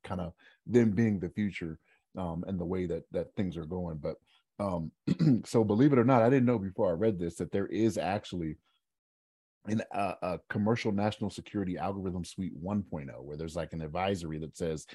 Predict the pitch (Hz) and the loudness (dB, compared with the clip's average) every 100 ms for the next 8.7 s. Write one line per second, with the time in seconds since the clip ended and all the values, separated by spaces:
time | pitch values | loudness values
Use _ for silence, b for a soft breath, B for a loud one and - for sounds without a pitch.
0 | B B _ 123 95 80 104 104 92 90 | B B _ 2 2 0 -2 0 0 0
1 | 87 85 b b _ 98 90 82 - 104 | 0 -4 b b _ -4 -2 -4 -2 0
2 | 92 90 - 90 85 98 92 82 - 85 | 0 -2 -4 -6 -4 -2 -2 -4 -8 -10
3 | - 98 90 - 85 - 101 87 78 b | -6 -4 -4 -6 -8 -4 -4 -4 -8 b
4 | b _ - 76 73 69 67 _ - 113 | b _ -12 -8 -8 -10 -12 _ -2 0
5 | 95 - 104 - 80 82 82 85 127 107 | 0 -2 -4 -4 -6 -4 -6 -6 -4 -4
6 | 90 107 104 95 87 - _ _ - 82 | -2 0 0 0 -4 -6 _ _ -12 -8
7 | 80 107 - - 127 90 69 - 80 67 | -2 0 0 4 2 2 -6 -10 -12 -12
8 | - 76 62 78 87 80 87 | -10 -8 -8 -10 -6 -4 -4